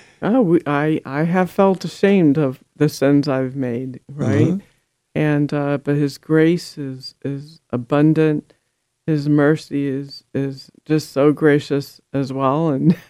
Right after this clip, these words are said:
Speaker 1: <laughs> and, uh, and, you know, the process of sanctification, we're all,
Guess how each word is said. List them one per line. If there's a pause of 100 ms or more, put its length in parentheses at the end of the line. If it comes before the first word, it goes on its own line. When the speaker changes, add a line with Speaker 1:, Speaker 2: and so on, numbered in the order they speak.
(100)
Speaker 1:
<laughs> (720)
and,
uh, (140)
and, (280)
you
know,
the
process
of (140)
sanctification,
we're
all,